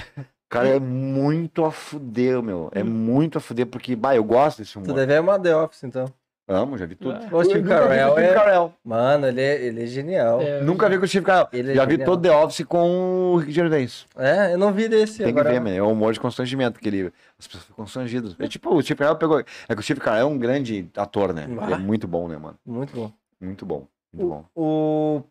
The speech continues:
Speaker 1: próprio Paulo Gustavo, né? Que
Speaker 2: Genial, né? Paulo
Speaker 1: É.
Speaker 2: Gustavo era um ator genial. Bah.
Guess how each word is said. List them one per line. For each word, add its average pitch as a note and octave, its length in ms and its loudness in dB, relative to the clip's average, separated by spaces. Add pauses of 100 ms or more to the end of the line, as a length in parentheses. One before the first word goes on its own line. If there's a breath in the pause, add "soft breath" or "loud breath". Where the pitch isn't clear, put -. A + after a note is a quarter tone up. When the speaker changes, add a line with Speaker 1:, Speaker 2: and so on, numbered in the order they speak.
(140)
Speaker 1:
próprio C#3 320 -2
Paulo C#3+ 220 2
Gustavo, C3+ 500 0
né? B2+ 160 -4
Que A#2+ 320 -10
Speaker 2:
Genial, G#2+ 420 0
né? E2+ 240 -10
Paulo G#2 160 -4
Speaker 1:
É. - 40 -6
Speaker 2:
Gustavo A2+ 340 -2
era A#2+ 140 6
um A2+ 100 -6
ator A2+ 320 0
genial. G#2 500 -4
Bah. A#2 340 -10